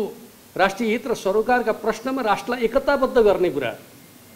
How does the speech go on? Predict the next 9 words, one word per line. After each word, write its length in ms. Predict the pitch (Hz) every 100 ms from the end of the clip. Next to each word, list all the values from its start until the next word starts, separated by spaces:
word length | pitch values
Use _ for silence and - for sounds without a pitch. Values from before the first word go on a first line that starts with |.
| - - - - - - - - - - - - - -
नेताहरूलाई 720 | 143 196 220 202 208 220 220 208
पाखा 400 | - 190 185 214
लगाएर 420 | 196 202 214 208
चाहिँ 160 | 226
समाधान 480 | 226 202 196 202 202
खोज्छु 320 | 190 190 214
भन्ने 280 | 190 151 190
खालको 300 | 180 180 185
विद्रोही 500 | 180 185 185 247 240